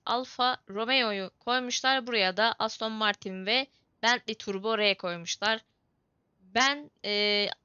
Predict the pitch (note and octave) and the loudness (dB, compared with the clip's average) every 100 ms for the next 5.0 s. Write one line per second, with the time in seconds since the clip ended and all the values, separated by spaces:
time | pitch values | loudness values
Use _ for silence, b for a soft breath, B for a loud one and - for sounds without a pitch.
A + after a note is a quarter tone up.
0 | - - G#3 G3+ A#3 C4+ C4 - - - | -20 -6 0 2 4 2 2 2 2 2
1 | C#4+ C4+ C4 B3+ B3+ - A#3 A#3 C#4+ C#4 | 0 0 0 2 -4 -2 -4 -2 -2 -2
2 | - C#4 E4+ _ _ - D#4+ B3+ G#3+ G#3+ | -4 -4 -10 _ _ -14 -2 0 0 -2
3 | A3 G3+ G#3 G3 G3 G3+ - G#3 D#4 D#4+ | -2 -2 -4 -2 0 0 0 -4 -4 -2
4 | C#4 C4+ C4+ B3+ B3 B3 B3 B3 D#4 | 2 2 0 -6 2 0 0 -10 -12